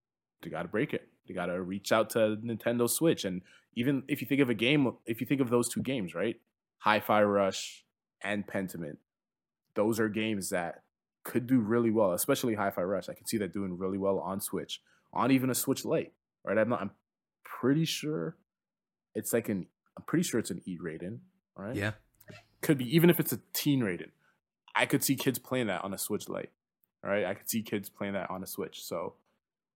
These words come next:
Speaker 1: definitely not every game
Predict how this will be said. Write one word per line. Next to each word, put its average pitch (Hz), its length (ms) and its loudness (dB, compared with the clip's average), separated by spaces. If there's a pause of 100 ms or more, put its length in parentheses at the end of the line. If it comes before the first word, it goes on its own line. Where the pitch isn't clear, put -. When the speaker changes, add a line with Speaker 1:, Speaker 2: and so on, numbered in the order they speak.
(460)
Speaker 1:
definitely 131 340 6
not 120 320 4 (100)
every 101 360 -2
game 95 640 -4